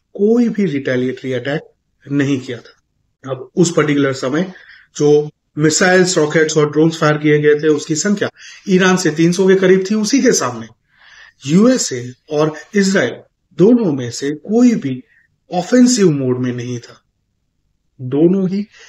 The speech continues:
डिफेंसिव मोड में थे। दोनों ही जो भी मिसाइल्स, ड्रोन्स वगैरह फायर किए गए थे उनको रोकने के लिए ही बस वहां पर एक स्ट्रेटजी बनाकर बैठे हुए थे।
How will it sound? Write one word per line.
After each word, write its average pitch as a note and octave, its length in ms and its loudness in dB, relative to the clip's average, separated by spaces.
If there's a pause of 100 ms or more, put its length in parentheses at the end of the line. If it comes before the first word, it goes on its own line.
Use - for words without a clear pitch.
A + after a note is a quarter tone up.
(280)
डिफेंसिव G3+ 520 2
मोड F3+ 240 2
में F3 120 0
थे। F3 160 -6 (400)
दोनों G3 400 4
ही C3 140 -6
जो F#3+ 240 2
भी B3 120 4
मिसाइल्स, D#3 540 0
ड्रोन्स D3 380 -4
वगैरह C3+ 220 -6
फायर B2+ 260 -6
किए F3 260 0
गए A#2+ 140 -4
थे - 160 -20 (240)
उनको A#3+ 340 2 (320)
रोकने D#3+ 500 2
के B2+ 160 -6
लिए B2 200 -4
ही B2 160 -6
बस D3 280 -4
वहां D#3+ 200 -4
पर - 580 -12
एक - 140 -6
स्ट्रेटजी F3+ 480 0
बनाकर B2 440 -6
बैठे B2+ 260 -4
हुए A#2 220 -6
थे। - 180 -20